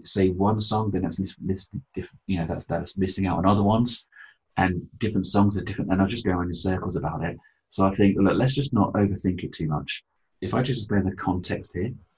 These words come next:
you know, as part of our work, we do a lot of training, a lot of workshops,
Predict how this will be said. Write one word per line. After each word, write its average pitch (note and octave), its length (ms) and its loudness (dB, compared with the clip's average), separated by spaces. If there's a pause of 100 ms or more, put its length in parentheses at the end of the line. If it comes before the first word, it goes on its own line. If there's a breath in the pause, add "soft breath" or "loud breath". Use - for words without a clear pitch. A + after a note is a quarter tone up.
(100)
you G2 120 2
know, G#2+ 120 4
as G2+ 100 0
part B2 280 0
of G2+ 80 0
our G2+ 180 4
work, F2+ 360 0
we F2+ 100 -2
do F2+ 120 0
a F#2+ 80 0
lot G2 80 0
of - 100 -8
training, F2 500 -2
a F2 60 -4
lot F2 120 -2
of F2+ 100 -10
workshops, E2+ 760 -6